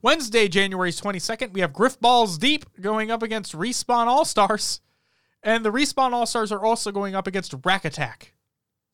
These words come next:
And finally, on Thursday, January twenty-third, we have Thundercats Ho! Going up against Free Agents. On Tuesday, January twenty-first, we have the Why Not Be Reckless Halo five two V two.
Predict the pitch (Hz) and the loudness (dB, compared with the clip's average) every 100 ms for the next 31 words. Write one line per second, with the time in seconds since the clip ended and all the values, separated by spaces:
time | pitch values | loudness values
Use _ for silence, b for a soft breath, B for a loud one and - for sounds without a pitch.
0 | _ 180 - 320 302 262 226 214 226 - | _ -6 2 4 4 2 0 0 -2 0
1 | 196 180 185 175 165 151 - 175 160 190 | -2 0 0 0 -2 -4 -4 -8 -4 -4
2 | 175 190 - - 415 330 269 240 262 240 | 0 -2 2 4 4 4 2 6 4 4
3 | - - - 330 381 339 339 330 330 339 | 0 -10 6 10 10 10 10 12 10 8
4 | B B B - 262 254 254 247 254 240 | B B B 2 4 6 2 2 -2 -4
5 | - 247 254 254 277 113 - - _ _ | -8 -8 -6 -6 -6 -12 -14 -16 _ _
6 | _ _ _ _ _ _ 202 208 277 - | _ _ _ _ _ _ -6 2 2 4
7 | 254 208 247 254 240 233 254 233 247 240 | 4 4 2 2 0 0 -2 -2 -2 -2
8 | 233 190 190 226 220 220 220 208 220 208 | -4 -2 0 0 0 -2 0 0 0 -4
9 | - 220 208 220 202 - 262 302 339 370 | -4 -4 -2 0 0 0 -2 -2 -2 -2